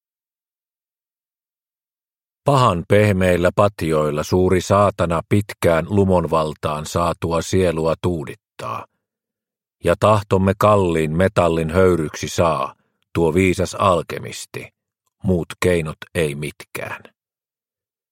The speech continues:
Ja perkele ohjaa meitä ajomiehen lailla.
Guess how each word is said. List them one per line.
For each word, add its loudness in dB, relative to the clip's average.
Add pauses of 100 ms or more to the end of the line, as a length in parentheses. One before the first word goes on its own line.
(960)
Ja 4
perkele 2
ohjaa 4
meitä 0
ajomiehen 0
lailla. -4